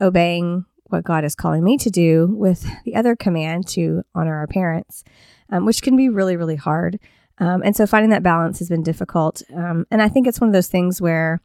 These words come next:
when we do something like this, it's not ever the strangers that <laughs> really say anything. It is gonna be the people closest to you that kinda give you the hardest time. Um, and really just reminding yourself, um, that God has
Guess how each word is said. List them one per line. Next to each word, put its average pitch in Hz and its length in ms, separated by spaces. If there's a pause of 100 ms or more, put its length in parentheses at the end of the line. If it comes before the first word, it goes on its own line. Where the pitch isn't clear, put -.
(400)
when 226 100
we 220 80
do 202 120
something 233 340
like 226 180
this, 240 320
it's - 160
not 240 160
ever 220 180
the 196 80
strangers 180 520
that - 140
<laughs> - 20
really 190 260
say 180 180
anything. 175 300
It 175 100
is 175 160
gonna 185 180
be 160 100
the 165 80
people 156 240
closest 156 440
to 156 80
you 165 160 (440)
that 180 100
kinda 165 180
give 160 160
you 151 80
the 156 60
hardest 151 340
time. 156 360 (380)
Um, 156 380 (100)
and 196 160
really 196 240
just 185 280
reminding 165 300
yourself, 156 580
um, 165 380
that - 280
God 160 280
has 160 540